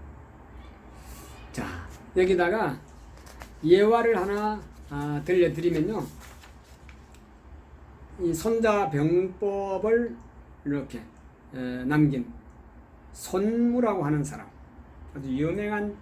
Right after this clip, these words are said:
제사지요. 뭐 작전, 전술 이런 데 아주 뛰어난 사람이죠. 그러니까 손자병법을 남겼으니까 얼마나, 어, 훌륭한 전술가입니까? 이분이 손자병법에서 싸우지 않고 승리하는 것을 가리켜서 그는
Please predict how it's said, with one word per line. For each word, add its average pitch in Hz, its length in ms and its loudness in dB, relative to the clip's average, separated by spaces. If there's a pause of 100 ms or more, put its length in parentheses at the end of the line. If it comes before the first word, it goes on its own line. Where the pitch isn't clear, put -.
(280)
제사지요. 151 540 -2 (1800)
뭐 135 140 -10
작전, 151 680 0 (320)
전술 147 580 0
이런 151 200 0
데 139 120 -6
아주 147 200 -8
뛰어난 120 340 -4
사람이죠. - 440 -18 (340)
그러니까 156 280 0
손자병법을 143 760 -2
남겼으니까 139 580 -2
얼마나, 151 340 0 (420)
어, 107 240 -10 (680)
훌륭한 135 440 -2 (580)
전술가입니까? 127 600 -6 (1300)
이분이 208 680 2
손자병법에서 233 920 2
싸우지 302 580 -2
않고 247 240 -2
승리하는 226 680 -2
것을 208 320 -2
가리켜서 156 640 -6
그는 202 440 -4